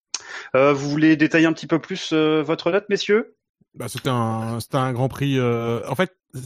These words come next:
Speaker 2: là où c'était vraiment pour moi un chouette Grand Prix, euh,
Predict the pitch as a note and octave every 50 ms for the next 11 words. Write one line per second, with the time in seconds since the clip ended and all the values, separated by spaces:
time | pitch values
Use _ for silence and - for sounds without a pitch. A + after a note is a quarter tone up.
0 | - _ - C3 C#3 D3+ E3 F3 - - E3 D3+ - D#3 D3 B2 A#2 A2+ C3 C#3
1 | C#3+ D3 C3+ - B2 A#2+ B2 A#2 A2 - A#2+ A2 G#2 G#2+ A2 G#2 - A#2 B2+ _
2 | - - - - - - - _ _ - C3 A#2 A2 G#2 G#2 G2+ G2 F#2+ F#2+ F#2
3 | F2